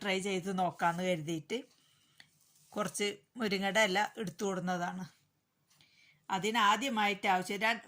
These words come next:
ഒരു സാധനം ആവശ്യമുള്ളൂ, കൂടുതലൊന്നുമില്ല. നമ്മൾ ഈ അപ്പക്കോരി ഇല്ലേ, ഇതുണ്ടായാൽ മതി. ഈ അപ്പക്കോരിയുടെ അകത്ത് ഇത് കണ്ട, അപ്പക്കോരി,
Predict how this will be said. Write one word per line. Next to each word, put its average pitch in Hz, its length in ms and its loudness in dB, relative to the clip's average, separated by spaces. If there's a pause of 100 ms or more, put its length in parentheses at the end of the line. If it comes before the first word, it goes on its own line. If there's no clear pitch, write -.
(100)
ഒരു 233 220 -2
സാധനം 185 460 4
ആവശ്യമുള്ളൂ, 151 500 -4 (920)
കൂടുതലൊന്നുമില്ല. 214 800 0 (120)
നമ്മൾ 196 300 -4
ഈ - 20 0 (120)
അപ്പക്കോരി 247 640 0
ഇല്ലേ, 156 180 -6 (680)
ഇതുണ്ടായാൽ 165 680 2
മതി. 151 220 -6 (180)
ഈ - 20 -8 (120)
അപ്പക്കോരിയുടെ 202 720 2
അകത്ത് 196 320 -2 (2250)
ഇത് 247 160 -2
കണ്ട, 196 180 4 (1000)
അപ്പക്കോരി, 196 540 -2